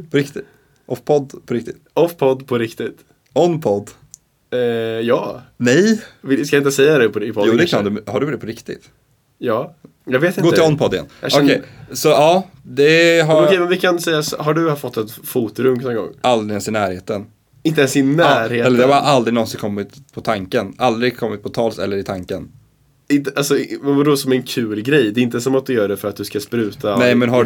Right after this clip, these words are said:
Speaker 1: du,
Speaker 2: ögonsskyn. Och det är inte som att man
Speaker 1: har
Speaker 2: kan
Speaker 1: du, har du testat örknull för en kul grej?
Speaker 2: <laughs> Det är inte samma
Speaker 1: Nej,
Speaker 2: sak.
Speaker 1: nej, det är inte samma sak, men det är nära.
Speaker 2: Men ibland kan det komma
Speaker 1: Spelar i samma liga.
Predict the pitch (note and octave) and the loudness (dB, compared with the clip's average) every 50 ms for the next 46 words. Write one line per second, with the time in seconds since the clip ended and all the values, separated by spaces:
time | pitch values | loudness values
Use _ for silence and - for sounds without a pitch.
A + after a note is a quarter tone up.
0 | A#2+ A#2 A#2 A#2 G#2+ G#2 G#2 - C#3+ C3+ A#2+ G#2+ B2 B2 A#2+ - - C3+ C3+ C#3 | 4 4 4 2 2 0 -2 -2 -2 -2 -2 -2 -2 -4 -4 -4 -2 -2 0 0
1 | C#3+ C#3 C3 C3 C3+ A2 G#2 G#2 B2 B2 C3 B2 B2 B2+ A#2+ A#2+ A#2 A2+ - - | 2 2 4 2 2 0 -2 -6 -2 -2 -2 0 2 0 0 0 -2 -4 -10 -4
2 | - B2+ C3 B2 G#2 F#2+ G2 F#2 - - - C#3+ D#3 D#3+ D#3 C#3+ - - C#3+ C3+ | -2 0 2 2 2 0 -2 -6 -10 -4 -4 -2 -2 -2 -2 -4 -4 -2 -4 -4
3 | B2+ - G#2 F#2+ G2 G2 G2 F2+ F#2 G#2 G#2+ - - - - - G3 G3 G3 G3 | -2 -2 -4 -4 -4 -4 -4 -6 -6 -8 -10 -12 -6 -4 -2 0 2 2 2 2
4 | - G#3 G#3 - C3 E3+ D#3 D#3 D#3 D#3 - D3+ D3+ D#3 D#3 D3+ D#3 E3+ D#3+ D#3+ | 2 2 2 4 4 2 4 2 0 2 4 4 6 6 6 6 4 2 2 2
5 | D#3 D#3 C#3 D3 D#3 D#3+ F3 E3+ - D#3+ C3 B2 B2+ A#2+ - - E3+ D#3+ C#3 B2 | 4 4 6 6 6 4 4 2 2 2 2 2 2 0 2 4 4 4 4 4
6 | - C3+ B2+ B2 A#2+ A#2+ A#2+ B2 C3 A#2+ A2+ G#2 A2+ C#3+ D3 C#3+ C3+ - C3+ C#3 | 2 2 2 4 4 4 4 4 4 4 4 4 4 4 4 2 2 0 2 2
7 | C#3+ C#3 C#3+ D#3 D#3+ D#3+ D#3 E3 D3+ D3+ D#3 D#3 D3+ D3+ C#3 C#3 C#3+ C#3 - C#3 | 2 4 4 4 4 4 4 2 2 2 2 4 4 4 4 4 2 2 2 2
8 | B2+ B2 B2 C3 C3+ C3 A#2 G#2 C#3 C3+ | 4 4 4 4 4 2 2 2 0 0